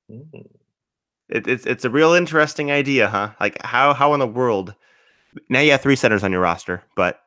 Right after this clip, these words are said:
Speaker 2: you know, <laughs> how in the world do you stop that?
Speaker 1: How, how, oh, how do you score on that is the better question.
Speaker 2: I, oh my goodness. <laughs> Yeah, so, I mean, that's,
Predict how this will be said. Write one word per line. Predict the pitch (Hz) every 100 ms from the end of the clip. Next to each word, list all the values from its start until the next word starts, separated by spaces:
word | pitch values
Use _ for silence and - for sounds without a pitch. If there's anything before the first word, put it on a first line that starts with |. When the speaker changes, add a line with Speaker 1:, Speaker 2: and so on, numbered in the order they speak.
| -
Speaker 2:
you | 117
know, | 104
<laughs> |
how | 104 - 107 139
in |
the | 139
world | 135 139
do | 123
you | -
stop | - 123 127
that? | - 98 - -
Speaker 1:
How, | - - 143
how, | 143 -
oh, | 156 151
how | 226
do | 247
you | 165
score | 139 - 160 160 104
on | 107
that | 107 107
is | 110
the | 110
better | 107 131 110
question. | 104 104 104 - - 110 _ _ _ _ _ - -
Speaker 2:
I, | - - - - - _ -
oh | 143 139
my | 110 101
goodness. | 113 95 90 -
<laughs> | 180 - - _ - _ _ _ - - - _
Yeah, | - 131 101
so, | -
I | 151
mean, | 156 143 - 120
that's, | 147 143 - -